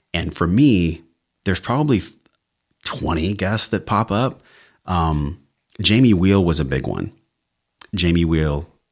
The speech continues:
Jamie Wheal in, um, here in Austin a few years ago. Um, just the way he speaks and his verbal fluency and the way he lives.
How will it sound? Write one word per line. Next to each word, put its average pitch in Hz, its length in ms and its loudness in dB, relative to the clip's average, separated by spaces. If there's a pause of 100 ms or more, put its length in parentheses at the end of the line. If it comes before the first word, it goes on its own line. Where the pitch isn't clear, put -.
(180)
Jamie 98 300 2
Wheal 85 380 2
in, 78 440 0
um, 71 380 -2
here 82 180 2
in 76 80 2
Austin 69 400 -2
a - 40 -6
few 78 180 -2
years 73 240 0
ago. 69 360 -2 (500)
Um, 76 440 -2 (180)
just - 140 -2
the 98 80 0
way 85 100 2
he 85 140 -2
speaks - 560 0
and 80 340 -2
his 82 180 -4
verbal 82 320 -4
fluency 98 760 0
and 80 220 0
the 85 60 0
way 87 180 2
he 92 140 -2
lives. 87 460 0